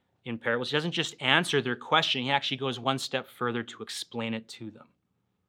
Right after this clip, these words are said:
Verse eleven. "Now the parable is this. The seed is the word of God. The ones along the path are those who have heard. Then the devil comes and takes away the word from their hearts so that they may not believe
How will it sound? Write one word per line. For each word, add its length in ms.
Verse 300
eleven. 460
"Now 120
the 80
parable 480
is 160
this. 540
The 100
seed 480
is 160
the 80
word 240
of 120
God. 380
The 80
ones 260
along 240
the 80
path 420
are 80
those 320
who 120
have 100
heard. 400
Then 180
the 100
devil 280
comes 360
and 120
takes 320
away 180
the 100
word 280
from 180
their 140
hearts 560
so 160
that 240
they 160
may 100
not 240
believe 420